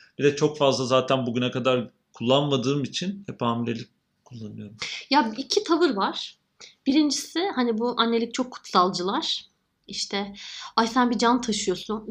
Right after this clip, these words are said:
Speaker 2: Dün hani yol yürüyüşe çıktığımızda dedin ya, serserinin bile hareketi değişti." <laughs>
Speaker 1: Aynen, aynen, onu anlatayım. Şu, a, geliyorlar serseriler karşıdan, böyle sallana sallana falan.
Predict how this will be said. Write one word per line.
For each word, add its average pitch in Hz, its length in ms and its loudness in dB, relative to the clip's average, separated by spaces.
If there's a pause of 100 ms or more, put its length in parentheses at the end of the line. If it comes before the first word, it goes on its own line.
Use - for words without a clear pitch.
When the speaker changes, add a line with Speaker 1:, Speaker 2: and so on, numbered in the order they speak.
(140)
Speaker 2:
Dün 240 160 2
hani 240 360 2
yol 226 200 4
yürüyüşe 220 380 0
çıktığımızda 226 640 -2
dedin 226 200 4
ya, 277 160 2
serserinin 233 720 6
bile 302 140 12
hareketi 277 460 10
değişti." 285 400 10 (460)
<laughs> - 480 -4
Speaker 1:
Aynen, 139 220 6
aynen, 143 240 4
onu 135 160 2
anlatayım. 151 560 4 (300)
Şu, - 180 0
a, 131 300 4 (100)
geliyorlar 131 420 6
serseriler 113 680 -2
karşıdan, 127 580 0 (320)
böyle 82 100 -4
sallana 104 560 -2
sallana 104 500 -2
falan. 147 320 -4